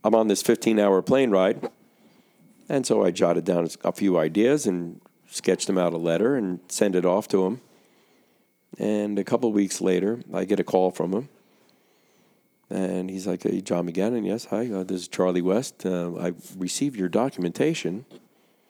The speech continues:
And, um, you're, you're, you're really not gonna believe this, but, um, about a week before I got this proposal from you, I had just signed a contract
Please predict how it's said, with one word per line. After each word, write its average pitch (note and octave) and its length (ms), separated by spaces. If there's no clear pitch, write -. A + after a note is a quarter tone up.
And, G2+ 340
um, G2 240
you're, G2+ 280
you're, G2+ 300
you're G2 140
really D3 240
not C3 160
gonna A2 160
believe G#2+ 340
this, D#2 260
but, F#2+ 320
um, F#2 360
about G2+ 320
a F#2+ 60
week A2 260
before B2 440
I G2+ 80
got A#2+ 240
this - 320
proposal A2 480
from F2+ 220
you, F2 260
I A2 120
had G2 160
just C3+ 220
signed A#2+ 220
a - 60
contract B2+ 680